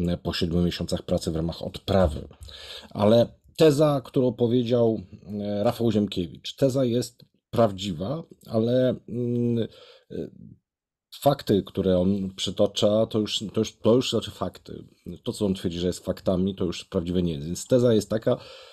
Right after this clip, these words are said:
że pis jest dzisiaj, za chwilę, kiedy padnie T V P,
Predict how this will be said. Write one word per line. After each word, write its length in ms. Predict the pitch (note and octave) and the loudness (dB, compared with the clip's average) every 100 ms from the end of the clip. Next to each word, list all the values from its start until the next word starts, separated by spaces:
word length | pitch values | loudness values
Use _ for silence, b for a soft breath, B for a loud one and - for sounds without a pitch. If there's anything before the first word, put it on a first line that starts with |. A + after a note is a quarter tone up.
| B - | B -2
że 180 | G#2 | 0
pis 320 | G2 - C3+ B2+ | 0 0 0 2
jest 200 | G#2+ F2+ | 0 0
dzisiaj, 380 | A2 G#2 A2+ | -2 0 0
za 140 | A#2 A2 | 2 0
chwilę, 380 | - A2 E2+ E2+ | 0 -4 -4 -4
kiedy 300 | F#2 F2 F#2+ | -4 -2 -2
padnie 460 | - G#2 - A2+ | 2 2 2 -2
T 140 | A2 F#2+ | 0 0
V 220 | G#2 F#2+ - | 0 0 -2
P, 180 | A#1+ | -12